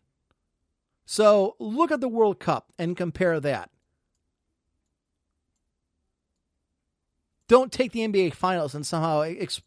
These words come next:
you know, expect that to be, you know, the, the, the one all and,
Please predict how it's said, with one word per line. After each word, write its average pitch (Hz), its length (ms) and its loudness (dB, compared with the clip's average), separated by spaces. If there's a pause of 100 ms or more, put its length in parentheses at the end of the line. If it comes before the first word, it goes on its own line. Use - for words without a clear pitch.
you 175 100 -8
know, 151 120 -4
expect 170 380 -4
that 160 220 0
to 165 60 -8
be, 147 280 -6 (420)
you 165 80 -6
know, 160 260 0
the, 156 300 -4
the, 135 540 -8 (2500)
the 160 140 0
one 185 260 2
all 160 360 2
and, 147 280 -6